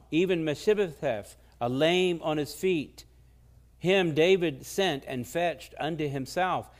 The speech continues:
And then to show that he is fully reconciled to this grandson of his foe, David said, "But Mephib-, Mephibosheth, thy master's son, shall eat bread always at my table."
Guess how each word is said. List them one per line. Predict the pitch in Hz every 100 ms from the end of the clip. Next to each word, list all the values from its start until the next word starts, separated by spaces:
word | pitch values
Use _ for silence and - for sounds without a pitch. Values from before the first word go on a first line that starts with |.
| - -
And | 147 147 160 - -
then | 143 196 202
to |
show | 165 - 190 202 190
that | 143 147
he | 151 156
is | 139
fully | - - 202 254 254 240 - -
reconciled | 147 202 208 185 - 180 165 156 147 - -
to | 170
this | 151 156 123
grandson | 135 160 208 240 214 208 196 185
of | 160
his | 156 -
foe, | - 190 151 139 131 - -
David | 151 196 196 170
said, | - 156 139 135 -
"But | - 165
Mephib-, | 151 147 - 226 190 -
Mephibosheth, | 147 143 - 214 202 170 165 156 - - - -
thy | 143 151 147
master's | 165 202 214 - 180
son, | - 190 175
shall | - 156 139 -
eat | 190 233 - - -
bread | 120 156 196 208 170 -
always | 190 240 277 220 208 208 -
at | 160 175 185
my | 180 180
table." | 165 151 143 123 87